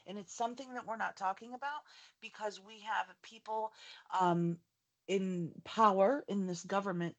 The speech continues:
telling the country and the world that we have enough tests. We do not. We don't.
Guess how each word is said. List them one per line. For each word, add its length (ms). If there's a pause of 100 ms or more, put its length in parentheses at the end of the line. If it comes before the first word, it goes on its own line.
telling 580 (260)
the 60
country 560
and 140
the 60
world 380
that 140
we 120
have 260
enough 300
tests. 320 (240)
We 160
do 200
not. 520 (560)
We 140
don't. 580